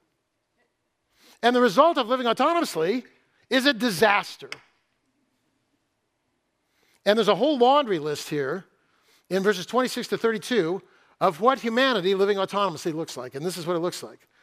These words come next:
"Moreover, since they consider," the, now I'm reading from the J B Phillips paraphrase of the Bible, "since, since we consider ourselves too high and mighty to acknowledge God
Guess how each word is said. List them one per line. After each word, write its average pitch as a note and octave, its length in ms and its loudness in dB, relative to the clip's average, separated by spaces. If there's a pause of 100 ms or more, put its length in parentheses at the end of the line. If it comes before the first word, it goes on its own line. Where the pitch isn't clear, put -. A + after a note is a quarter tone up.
(300)
"Moreover, A#3+ 680 4 (160)
since - 300 0
they A3+ 120 0
consider," B3 480 -2
the, G#3 140 -8
now G3+ 220 2
I'm G3 100 -2
reading G3+ 220 0
from F3+ 100 -6
the D#3+ 80 -4
J F3+ 240 2
B F3+ 120 -8
Phillips F3+ 480 -4
paraphrase D3 580 -2
of B2+ 60 -12
the B2 60 -16
Bible, C#3 280 -6 (320)
"since, - 340 2 (220)
since G#3 240 2
we A#3+ 120 -2
consider D4+ 360 0
ourselves A#3+ 320 -2
too D4+ 260 2
high C4 220 4
and A#3 120 -2
mighty B3 280 0
to G3+ 100 -4
acknowledge G#3+ 560 2
God C3+ 420 -18